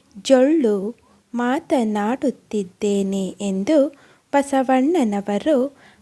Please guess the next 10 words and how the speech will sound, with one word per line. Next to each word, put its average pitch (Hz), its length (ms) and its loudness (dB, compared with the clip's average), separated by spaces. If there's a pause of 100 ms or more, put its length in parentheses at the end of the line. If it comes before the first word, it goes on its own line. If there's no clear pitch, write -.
(100)
ಆತ್ಮನಿರೀಕ್ಷಣೆ 226 1500 0
ಮಾಡಿಕೊಳ್ಳುವ 208 1300 -2
ಮೂಲಕ 190 560 -4 (680)
ಭಕ್ತಿ 240 720 -4 (360)
ಹೇಗಿರಬೇಕೆಂಬುದನ್ನು 214 2000 0 (380)
ಸೂಚ್ಯವಾಗಿ 262 1200 -2 (320)
ಅವರ 240 340 2 (200)
ಈ 262 180 0
ವಚನದಲ್ಲಿ 208 1080 -4 (260)
ತಿಳಿಸುತ್ತಾರೆ. 208 1040 -2